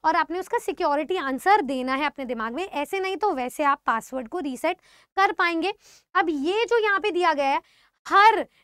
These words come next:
डिटेल के फिल करने के बाद, हर डोमेन के बाद आपसे मांगा जाएगा, तो आपने ये सिक्योरिटी पिन मांगना है, just to ensure कि आप ह्यूमन हैं, कोई रोबोट नहीं, और यहाँ से आप सबमिट कर देंगे। Now after you submit आपने क्या करना है,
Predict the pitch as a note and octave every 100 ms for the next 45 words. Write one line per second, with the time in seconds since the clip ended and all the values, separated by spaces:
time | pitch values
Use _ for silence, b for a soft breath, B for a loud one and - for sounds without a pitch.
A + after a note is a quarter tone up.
0 | - A3 E4 D#4 F#4+ G4 E4 A3 _ _
1 | E4+ F4+ E4+ D#4+ D4+ C#4 C4 C#4+ D4+ C#4+
2 | D#4 B3+ C#4 C#4 E4 F4 D4+ B3 A#3 -
3 | D4 A#3+ A3 D4 D#4+ C#4+ C#4+ E4+ D4+ B3
4 | C#4+ C#4 D#4 D#4+ C#4 A#3+ B3 B3+ C#4 C4
5 | A#3 A#3+ D#4+ C#4 C#4 D4+ C#4+ D4+ D4 D#4
6 | C#4+ D#4 E4 F4 E4+ E4 b b - F4
7 | E4 E4 E4+ F4 E4 E4 E4 D4+ B3+ -
8 | E4 - A#3+ B3+ C#4+ C#4+ A#3 G#3 G3 F#3
9 | F#3 _ _ - D#4+ F#4 F4 - G4 G#4
10 | - D#4+ B3+ F4 D#4 C#4 C#4+ D4 C4 B3+
11 | A#3 A#3